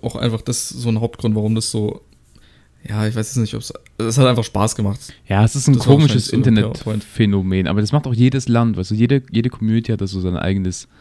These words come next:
Speaker 2: Ding,
Speaker 1: Ja,
Speaker 2: was
Speaker 1: ja,
Speaker 2: sie halt
Speaker 1: das war cool
Speaker 2: bauen
Speaker 1: zu
Speaker 2: werden.
Speaker 1: sehen halt, dass man so Deutsch, was Deutschland so gemacht hat, dann diese, die, die Türkei halt, die <laughs> einfach nur ihre eine Flagge hatte, nichts,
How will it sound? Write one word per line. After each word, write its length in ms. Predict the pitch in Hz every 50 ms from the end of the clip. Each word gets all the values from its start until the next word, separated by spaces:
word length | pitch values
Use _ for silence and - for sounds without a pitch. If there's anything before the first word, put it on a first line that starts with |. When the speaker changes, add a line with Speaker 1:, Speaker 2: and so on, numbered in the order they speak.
| _ _ _ _ - _ _ _ _ _ - - -
Speaker 2:
Ding, 220 | 104 107 110 110
Speaker 1:
Ja, 60 | - 135
Speaker 2:
was 0 |
Speaker 1:
ja, 40 | 143
Speaker 2:
sie 60 | 139
halt 100 | 117 95
Speaker 1:
das 120 | 92 - -
war 60 | 90
cool 60 | 92 98
Speaker 2:
bauen 80 | -
Speaker 1:
zu 60 | 92 87
Speaker 2:
werden. 80 | 85 82
Speaker 1:
sehen 200 | 165 165 143 131
halt, 200 | 120 113 107 -
dass 100 | 120 -
man 120 | 123 117
so 180 | 110 113 107 107 - - - _ _ -
Deutsch, 280 | 139 143 139 139 - -
was 180 | 120 110 - -
Deutschland 400 | - 127 143 156 - - 131 117
so 80 | 123 120
gemacht 340 | 123 117 117 117 117 - -
hat, 140 | 117 104 -
dann 200 | 110 110 107 104
diese, 240 | 107 104 107 107
die, 180 | - - - -
die 180 | - - - 113
Türkei 400 | - - 131 - 135 131 127 139
halt, 240 | 135 131 127 127 -
die 180 | 120 110 110 - - - - - - -
<laughs> 180 | - - _ - 143 131 - -
einfach 180 | 160 147 139
nur 140 | 139 135 135
ihre 200 | 139 147 120 -
eine 200 | - - 123 123
Flagge 280 | 123 - 139 127 127 127
hatte, 320 | 127 120 - 139 131 120
nichts, 300 | 123 123 127 - - -